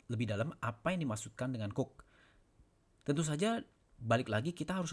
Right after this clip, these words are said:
lihat ini dalam konteks cerita bangsa Israel. Ingat ya, kisah Yesus itu selalu intertwine sama cerita bangsa Israel. Kita harus lihat lagi ke perjanjian lama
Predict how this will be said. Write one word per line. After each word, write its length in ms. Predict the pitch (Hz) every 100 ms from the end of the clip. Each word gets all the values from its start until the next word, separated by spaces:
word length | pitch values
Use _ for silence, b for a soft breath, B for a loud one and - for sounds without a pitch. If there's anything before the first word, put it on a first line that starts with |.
| 120
lihat 320 | 110 107 - 139
ini 240 | 151 160
dalam 240 | 131 101
konteks 560 | 101 104 101 131 - -
cerita 480 | - 107 - 127 127
bangsa 320 | 90 87 90
Israel. 400 | 90 85 71 - - _ _ _ _ -
Ingat 200 | 117 113
ya, 100 | 92 - B B B -
kisah 320 | 156 156 127
Yesus 400 | 139 143 143 - 123
itu 160 | 175
selalu 480 | 180 143 120 117 143 -
intertwine 640 | 117 110 127 113 92 123 - B B B
sama 480 | - 135 123 131 143
cerita 320 | 113 98 127
bangsa 400 | 123 92 92 107
Israel. 480 | 107 120 120 92 85 _ _ _ _ _ _ _ _ _ -
Kita 240 | - 156
harus 240 | 151 135
lihat 160 | 120 -
lagi 240 | 107 113
ke 160 | 160 -
perjanjian 480 | 110 104 104 101 90
lama 240 | 90 123